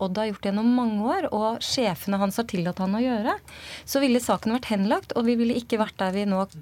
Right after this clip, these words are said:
er i dag. Og så knytter vi nå mye håp til at Kripos, eh, faktisk, eh, bruker ressurser på denne saken, sånn at vi kan få en endelig avslutning.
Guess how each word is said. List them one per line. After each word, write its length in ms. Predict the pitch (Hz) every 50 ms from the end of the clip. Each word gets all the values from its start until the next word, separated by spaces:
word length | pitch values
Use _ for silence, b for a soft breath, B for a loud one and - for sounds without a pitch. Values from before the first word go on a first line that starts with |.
| 131 120 -
er 380 | - - - 185 180 175 175 190
i 80 | 208 190
dag. 240 | 226 269 349 349 294 -
Og 80 | 226 208
så 300 | - - 226 220 233 262 B B B B B B B B B B -
knytter 400 | 269 285 294 - - - - 202
vi 80 | 226
nå 140 | 226 214 214
mye 280 | 233 247 247 202 202 226 233
håp 300 | - - 175 165 160 - -
til 200 | - 302 294 254
at 80 | 240 -
Kripos, 520 | - - 190 175 - - 214 220 - - - - -
eh, 120 | - 202 -
faktisk, 480 | - 180 - - 214 208 - - - - - -
eh, 300 | 190 190 196 196 196 180 - -
bruker 480 | - 196 240 240 208 170 - - 190 190
ressurser 340 | 202 - - - - - 175
på 120 | - 185 180
denne 160 | 175 185 185
saken, 300 | - 190 175 - 269 294
sånn 160 | 285 226 190
at 60 | 185 -
vi 60 | 190 -
kan 140 | 208 208 -
få 240 | - 214 185 170 156 156 170
en 120 | 175 - - -
endelig 320 | 202 170 147 131 151 151
avslutning. 560 | 147 151 139 - - 160 147 - 185 190 190